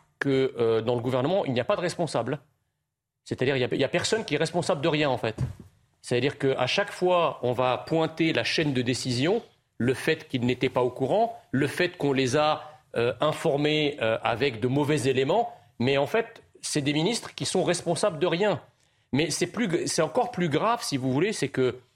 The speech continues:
ce qui est encore plus grave, c'est que dans la chaîne de décision, imaginez que vous et moi, nous nous trouvions dans la chaîne de décision pour ce genre d'activité. À un moment, le bon sens aurait commandé de dire : « Mais attendez, vous plaisantez ou quoi ?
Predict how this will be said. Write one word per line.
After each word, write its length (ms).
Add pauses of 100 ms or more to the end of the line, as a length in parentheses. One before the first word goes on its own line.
(160)
ce 120
qui 80
est 40
encore 240
plus 120
grave, 240
c'est 120
que 100
dans 140
la 120
chaîne 300
de 80
décision, 680
imaginez 520
que 100
vous 480
et 60
moi, 500 (380)
nous 180
nous 140
trouvions 480
dans 140
la 100
chaîne 380 (300)
de 120
décision 680 (400)
pour 200
ce 140
genre 200
d'activité. 720
À 120
un 40
moment, 540 (160)
le 160
bon 220
sens 420 (720)
aurait 240
commandé 500
de 120
dire : « 200
Mais 80
attendez, 380
vous 220
plaisantez 480
ou 80
quoi ? 320